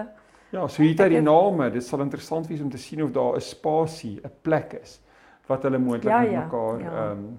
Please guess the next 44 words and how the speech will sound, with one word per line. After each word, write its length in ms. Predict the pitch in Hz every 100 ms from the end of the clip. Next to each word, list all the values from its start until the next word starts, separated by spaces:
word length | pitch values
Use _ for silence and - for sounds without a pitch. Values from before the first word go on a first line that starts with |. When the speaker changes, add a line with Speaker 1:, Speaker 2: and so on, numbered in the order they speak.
| -
Speaker 1:
gedeel 400 | - 123 113 98
het. 160 | - -
Ja, 180 | 196
maar 200 | 185 175 175 - - - _
hierdie 240 | 151 196 -
kom 180 | 190 185
nie 100 | 165
maklik 420 | 113 110 123 120
in 80 | 110
families 600 | 123 110 107 110 123 -
nie. 120 | 98
Dit 140 | 127 -
Speaker 2:
Mm. 40 | - -
Speaker 1:
verg 360 | 147 139 139 113
baie 320 | 117 117 123
werk 440 | 117 107 139 175
Speaker 2:
Mm. 100 | 156 -
Speaker 1:
om 140 | 131
so 240 | - - 131
'n 120 | -
plek 320 | 135 123 -
in 140 | 131 123
stand 460 | - 143 143 139
te 60 | 147
hou, 340 | 131 135 135 131 - - _ -
in 160 | 123 123
plek 380 | 147 139 - -
te 80 | 143
hou, 300 | 123 123 123
en 100 | 127
dan 280 | 143 190 208
is 120 | -
dit 160 | 165
ook 240 | - 160 -
baie 220 | 127 101 - - -
keer 280 | 151 120 120 - - - - _
'n 60 | 147
spasie 560 | - 147 135 135 139
van 180 | - 120
baie 260 | 107 107 110 -
konflik, 500 | - 117 - 131 -
waar 180 | 135 127
Speaker 2:
Ja. 40 | 123
Speaker 1:
mense 440 | 127 160 180 -